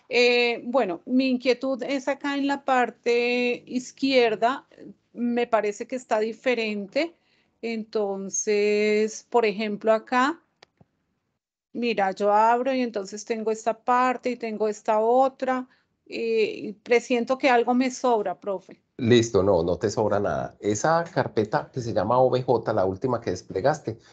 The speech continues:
Speaker 2: no la despliegues. Dale otra vez donde dice O B J abajo. Abajo, abajo, abajo. Ahí,
Speaker 1: Eh,
Speaker 2: dale clic a,
Speaker 1: ¿esta?
Speaker 2: no, más abajo, más abajo. Esa se llama mascota feliz. Dale, ábrela otra vez, despliégala.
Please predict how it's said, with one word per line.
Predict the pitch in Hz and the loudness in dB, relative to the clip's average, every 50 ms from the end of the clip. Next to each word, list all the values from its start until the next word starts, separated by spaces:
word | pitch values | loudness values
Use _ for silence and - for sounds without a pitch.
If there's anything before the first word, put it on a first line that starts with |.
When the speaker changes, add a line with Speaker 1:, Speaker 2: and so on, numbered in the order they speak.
| - _ _ - | -20 _ _ -2
Speaker 2:
no | 107 107 | 0 2
la | 107 117 120 | 4 4 2
despliegues. | 120 - - 117 123 120 107 82 - - - | 2 0 -2 -2 0 0 0 -2 -6 -6 -12
Dale | - 87 90 92 104 107 117 | -6 -2 0 2 2 2 0
otra | - 131 117 | 0 0 0
vez | 113 117 113 113 | 0 0 0 -2
donde | 127 123 120 110 98 | -4 -4 -2 0 0
dice | 92 - - 117 | -2 -2 -2 0
O | 113 | 2
B | 113 113 | 2 0
J | 113 123 117 - 117 | 0 -2 -4 -2 0
abajo. | 110 - - 92 104 143 151 139 110 - - - _ _ _ _ _ _ _ _ _ _ _ _ _ - | 0 0 0 2 2 2 0 0 -4 -6 -8 -10 _ _ _ _ _ _ _ _ _ _ _ _ _ -6
Abajo, | 101 104 127 139 131 - 143 | -4 -2 -2 -2 -4 -4 -4
abajo, | 139 135 131 127 127 123 123 120 | -4 -4 -4 -4 -6 -6 -6 -6
abajo. | 113 107 101 _ _ _ _ _ _ _ _ _ _ _ _ _ _ _ _ _ _ _ _ _ _ _ - | -8 -8 -10 _ _ _ _ _ _ _ _ _ _ _ _ _ _ _ _ _ _ _ _ _ _ _ -2
Ahí, | - 95 104 110 107 - _ - | 2 2 2 2 0 -4 _ -8
Speaker 1:
Eh, | - - | -2 2
Speaker 2:
dale | 98 92 104 107 | 2 2 2 0
clic | - 120 110 - - - | -2 -4 -2 -2 0 2
a, | 95 92 90 92 90 - | 2 4 4 4 2 0
Speaker 1:
¿esta? | - - 95 | -2 -6 -2
Speaker 2:
no, | 95 87 76 - - - _ _ - 62 | -2 -2 -2 -2 -6 -16 _ _ -14 -6
más | 80 95 95 92 | -4 -2 -2 0
abajo, | 120 113 - 78 82 87 - | 2 2 2 0 -2 -4 -4
más | 123 117 110 90 | -2 -2 0 0
abajo. | 92 92 80 80 90 - _ - | -2 -4 -8 -10 -12 -18 _ -16
Esa | 113 95 110 113 | -12 -10 -8 -6
se | 107 | -4
llama | 104 90 101 104 | -2 -2 -2 0
mascota | 104 104 90 - - 95 104 - 76 - | -2 -2 -2 0 0 0 0 -2 -4 -6
feliz. | 92 82 78 80 76 69 - - _ _ _ _ _ _ _ _ _ _ _ - | -6 -6 -4 -6 -6 -8 -10 -20 _ _ _ _ _ _ _ _ _ _ _ -4
Dale, | - 107 101 110 117 117 117 117 117 113 113 113 - | 0 0 2 2 2 0 2 0 0 0 -2 -2 -2
ábrela | - 113 110 113 117 120 117 110 | 0 2 2 2 2 2 0 0
otra | - 117 113 107 | -2 -2 -2 -2
vez, | 92 80 78 | -2 -2 -6
despliégala. | 82 80 - - 92 87 - 80 76 76 - | -8 -14 -12 -8 -8 -6 -6 -6 -8 -10 -12